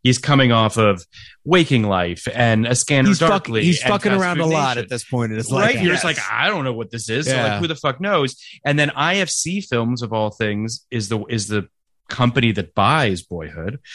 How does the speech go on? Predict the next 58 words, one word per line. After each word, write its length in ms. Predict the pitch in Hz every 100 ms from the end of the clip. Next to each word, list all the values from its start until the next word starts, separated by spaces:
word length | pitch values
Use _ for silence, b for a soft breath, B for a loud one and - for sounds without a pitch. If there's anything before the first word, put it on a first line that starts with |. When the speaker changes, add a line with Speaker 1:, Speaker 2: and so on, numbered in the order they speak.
| B B _
Speaker 1:
You 100 | 127
know, 220 | 110 101 123
if 160 | 139
this, 240 | 123 165 -
if 200 | 143 120
this 200 | 170 165
was, 300 | 160 127 - -
if 120 | 156
Boyhood 260 | 208 202
came 180 | 165 170
out 160 | 143 123
today, 580 | 127 123 123 110 104 107 B B -
I 80 | 113
imagine 480 | 113 120 123 117
it 60 | 110
would 120 | 104
be 140 | 104 101
a 60 |
Focus 560 | - 160 143 - 98 -
or 160 | 98
a, 260 | 95 101 101
an 220 | 104 117
A 100 | 131
twenty-four 800 | 127 - 120 113 175 165 131 113
or 60 | 113
someone 320 | 190 165 139
like 200 | 120 104
that. 500 | 139 135 110 101 104 - B B B B B
Speaker 2:
Man. 160 | 131
Speaker 1:
My 140 | 151 160
only, 220 | 214 208
the 100 | 160
only, 260 | 190 170 139
I, 280 | 143 156 151
I 100 | 151
only 220 | 165 185
just 180 | 156 147
say 140 | - 127
this 160 | 113
just 160 | 120 107
in 40 |
terms 240 | 98 110 98
of, 120 | 95
like, 160 | 104
one 160 | 101 135
of 60 | 131
the 60 |
reasons 300 | 123 120 110
I 100 | 101
think 200 | 95 104
that 140 | 92 90
it 120 | 87 -
doesn't 320 | 101 98 101
win 340 | 117 110 117 120
Academy 400 | 120 120 113 123
Awards 360 | 117 120 113
is 140 | 107 92
that 220 | 98